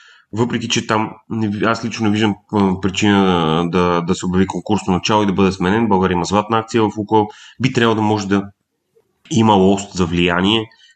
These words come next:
Към момента не виждам нищо такова. Не виждам въобще, а, Василев да опитва по какъвто и да било начин да изчисти ситуацията около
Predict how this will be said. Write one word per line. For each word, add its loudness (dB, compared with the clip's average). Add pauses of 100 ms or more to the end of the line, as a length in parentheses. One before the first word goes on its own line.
Към -2
момента 2
не 2
виждам 2
нищо 0
такова. 0
Не 4
виждам 0
въобще, -2 (580)
а, -2
Василев 0 (640)
да 2
опитва -2
по -8
какъвто -4
и 2
да 2
било 4
начин -2
да -2
изчисти -4
ситуацията -2
около -2